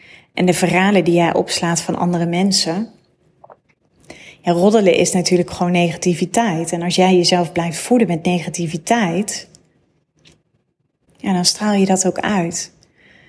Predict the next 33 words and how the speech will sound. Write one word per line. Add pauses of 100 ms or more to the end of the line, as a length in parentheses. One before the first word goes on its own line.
(120)
Dus (1160)
je
doet
het
niet
alleen
maar
voor
een
ander.
Je
doet
het
uiteindelijk
ook
voor
jezelf. (340)
Houd
je
ziel
schoon. (680)
Ga
niet
mee
in
roddelgesprekken. (680)
En
al
helemaal
niet
over
andere
vrouwen.